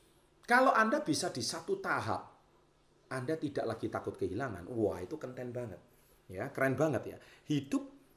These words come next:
artinya menandakan kita itu, eh, kita berada di satu level di mana kita tidak lagi merasa takut kehilangan. Nah, di saat pandemi ini, selama hampir satu tahun lebih ini di Indonesia,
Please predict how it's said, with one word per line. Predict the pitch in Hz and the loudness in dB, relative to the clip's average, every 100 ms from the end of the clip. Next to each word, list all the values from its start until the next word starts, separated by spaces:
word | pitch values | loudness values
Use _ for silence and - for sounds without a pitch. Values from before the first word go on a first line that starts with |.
| _ | _
artinya | - 170 175 180 202 285 277 - | 2 2 2 -2 -2 -4 -6 -4
menandakan | 180 175 147 226 269 | 2 4 4 2 -2
kita | 226 202 208 - | -6 -6 -4 -4
itu, | - - 269 277 - - - | -8 -4 -2 -2 -8 -14 -4
eh, | 165 | -4
kita | 190 190 277 | -2 -4 2
berada | - 123 214 | 6 6 4
di | 208 | 2
satu | - - 185 - | -2 -2 -2 2
level | 180 170 170 226 277 | 4 4 0 -4 -4
di | 156 | -4
mana | 120 120 185 240 - _ _ | -2 -2 -4 -8 -14 _ _
kita | 226 277 | -10 -8
tidak | - 180 - 139 | -8 -2 -2 -2
lagi | 196 | -4
merasa | 180 156 160 | -4 -4 -6
takut | 160 151 | -8 -8
kehilangan. | 147 127 107 | -4 -2 2
Nah, | 123 - - - - - - _ _ _ _ | 2 2 -6 -20 -20 -20 -20 _ _ _ _
di | - 202 | 2 8
saat | 247 233 | 8 10
pandemi | 220 165 165 160 208 | 8 8 8 6 4
ini, | 233 107 87 98 - _ - | 2 0 -4 -12 -18 _ -10
selama | - 185 170 170 160 160 | -2 2 4 4 2 2
hampir | 135 120 120 143 | 2 2 4 2
satu | 139 135 139 | 0 -2 0
tahun | 131 135 | 2 2
lebih | 127 - 104 123 | 0 -2 -6 -4
ini | 117 | -4
di | 113 | -2
Indonesia, | 107 98 120 139 - | -2 -2 -4 -4 -8